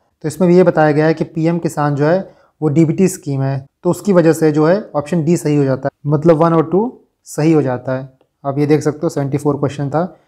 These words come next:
डी सही माना गया है, मतलब वन और टू सही है और फ़ोर लोग गलत मान रहे हैं। इसके बाद देखिए क्वेश्चन नंबर सेवेंटी फ़ाइव, अ, सेवेंटी फ़ाइव क्वेश्चन आपका ये था, तो इसमें ये बोला जा रहा है कि क्यूएट और क्यूसेट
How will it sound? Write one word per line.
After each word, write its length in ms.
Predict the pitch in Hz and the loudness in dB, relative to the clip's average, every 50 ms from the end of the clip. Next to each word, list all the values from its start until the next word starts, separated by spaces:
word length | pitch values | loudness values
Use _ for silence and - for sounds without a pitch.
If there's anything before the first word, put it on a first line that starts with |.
| _ _ _ _ - | _ _ _ _ -8
डी 180 | 127 127 156 | -2 0 0
सही 200 | 147 147 147 143 | 0 2 0 0
माना 220 | 147 143 139 135 135 | 0 0 0 0 0
गया 160 | 131 139 147 | 0 -2 -2
है, 120 | 165 170 | -2 -4
मतलब 380 | 147 131 135 139 139 135 135 139 135 | -6 -8 -6 -6 -6 -6 -8 -8 -8
वन 160 | 131 139 139 | -6 -4 -4
और 80 | 139 135 | -4 -4
टू 120 | 143 147 | -4 -4
सही 260 | - - 139 135 135 | -4 -2 -2 -2 0
है 180 | 139 156 180 139 - _ _ _ _ _ _ - | 0 -2 -4 -6 -10 _ _ _ _ _ _ -6
और 160 | 143 151 156 | -4 -4 -4
फ़ोर 260 | 151 - - 156 156 156 | -4 -4 0 2 4 4
लोग 140 | 156 147 | 4 4
गलत 200 | 127 139 139 135 131 | 2 0 -2 -2 -2
मान 200 | 131 127 123 120 | -4 -6 -6 -6
रहे 140 | 113 127 127 | -8 -8 -10
हैं। 120 | 127 120 - _ _ _ _ _ _ _ _ - | -10 -12 -18 _ _ _ _ _ _ _ _ -16
इसके 220 | 147 - - 180 | -14 -8 -4 -2
बाद 180 | 165 156 170 165 | 2 2 2 2
देखिए 220 | 151 170 156 180 | 2 0 0 0
क्वेश्चन 280 | 175 - 156 - - 175 | 0 0 -2 -4 -4 -2
नंबर 140 | 165 170 170 | -2 -2 -2
सेवेंटी 360 | - - 143 143 139 139 160 | -2 -2 -4 -4 -2 -2 -2
फ़ाइव, 240 | 147 165 160 170 185 | 0 0 0 0 0
अ, 1040 | - - _ _ _ _ _ _ _ _ _ _ _ _ _ _ 139 135 135 135 139 | -4 -8 _ _ _ _ _ _ _ _ _ _ _ _ _ _ -6 -4 -4 -4 -4
सेवेंटी 340 | 139 - - 147 147 151 165 | -6 -6 -4 -4 -2 -2 -2
फ़ाइव 160 | 151 165 160 | 0 0 0
क्वेश्चन 280 | 151 160 156 - 160 156 | 0 0 -4 -2 -2 -4
आपका 160 | 151 151 165 | -2 0 0
ये 180 | 151 143 147 147 | 2 2 2 2
था, 180 | 147 143 143 156 180 - _ _ _ _ _ _ _ _ _ _ _ _ - | 2 0 -2 -4 -4 -8 _ _ _ _ _ _ _ _ _ _ _ _ -10
तो 40 | 151 | -10
इसमें 200 | 143 - 175 170 | -6 -2 2 2
ये 80 | 170 | 2
बोला 220 | 170 151 170 170 165 | 4 4 4 4 6
जा 140 | 160 165 160 | 4 4 4
रहा 120 | 160 165 | 4 4
है 120 | 170 175 | 2 2
कि 120 | 170 - 170 | 0 -2 -6
क्यूएट 720 | - _ _ - - 175 175 175 185 208 208 - - - - | -10 _ _ -2 2 4 4 6 6 4 2 0 -4 -6 -4
और 120 | 180 160 | -4 -4
क्यूसेट 580 | - - 175 170 165 - 170 156 147 160 - | -4 -2 -2 -2 0 2 2 0 0 -2 -8